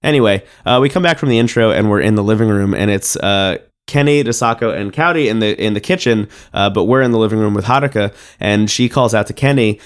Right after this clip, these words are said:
and is like, "Hey, are you still free to go to that show on the twentieth?" Uh,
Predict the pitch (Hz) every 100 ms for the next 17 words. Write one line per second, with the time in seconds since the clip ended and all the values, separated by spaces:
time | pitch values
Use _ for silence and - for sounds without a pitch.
0 | - - 110 110 107 151 190 175 156 113
1 | 147 156 - 151 156 143 135 127 123 113
2 | 110 - 165 175 135 110 - 165 156 110
3 | 104 - _ - -